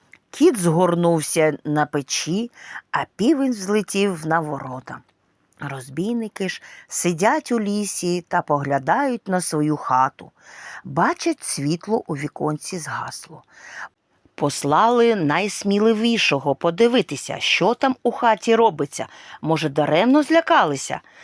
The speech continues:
Зайшов розбійник у хату і побачив на печі два вогника. Він подумав, що то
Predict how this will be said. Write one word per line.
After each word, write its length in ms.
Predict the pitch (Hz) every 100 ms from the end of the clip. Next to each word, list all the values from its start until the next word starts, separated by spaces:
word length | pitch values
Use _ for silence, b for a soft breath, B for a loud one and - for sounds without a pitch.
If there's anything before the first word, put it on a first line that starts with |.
| B B _
Зайшов 640 | 143 139 139 - 147 196
розбійник 680 | 233 208 196 214 208 202 -
у 80 | 180
хату 560 | - 151 156 160 - 165 B B -
і 80 | 147
побачив 640 | - 185 143 190 - 247 208
на 120 | 190
печі 500 | 160 131 - 160 180
два 380 | 147 143 147 139
вогника. 640 | 147 143 - - - - B B B B 160
Він 300 | 139 247 302
подумав, 580 | 320 277 320 202 147
що 260 | - - 151
то 360 | - 190 202